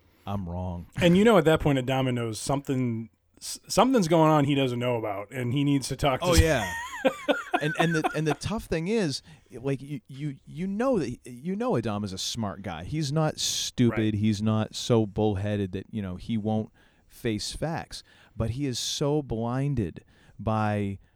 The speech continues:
Speaker 1: his feelings for Kara, by
Speaker 2: Right.
Speaker 1: for his feelings for Starbuck. And that is kind of this weird dynamic that you talked about, uh, with the previous episode, is that Adama feels like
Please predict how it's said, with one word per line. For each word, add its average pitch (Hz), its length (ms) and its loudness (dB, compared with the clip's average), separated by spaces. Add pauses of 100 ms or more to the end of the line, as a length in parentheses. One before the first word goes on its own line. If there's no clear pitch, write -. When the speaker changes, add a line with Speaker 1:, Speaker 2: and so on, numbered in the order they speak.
(260)
Speaker 1:
his 131 320 -4
feelings 110 460 -4
for - 140 -6
Kara, - 580 -6
by 101 160 -4
Speaker 2:
Right. 113 180 -6
Speaker 1:
for 107 160 -4
his 113 160 -4
feelings 127 300 -4
for 139 80 -8
Starbuck. 139 480 -4
And 120 140 -4
that 147 120 -2
is 165 160 -2
kind 135 220 -4
of 127 80 -4
this 127 140 -4
weird 107 340 -2
dynamic 117 640 -4
that 107 140 -8
you 104 160 -6
talked 110 320 -6
about, 107 300 -6 (120)
uh, 98 240 -6
with 104 140 -8
the 95 80 -12
previous 143 460 -4
episode, 92 420 -6 (400)
is 120 240 -4
that 113 220 -4 (1120)
Adama 135 560 -2
feels 120 460 -2 (120)
like 104 320 -4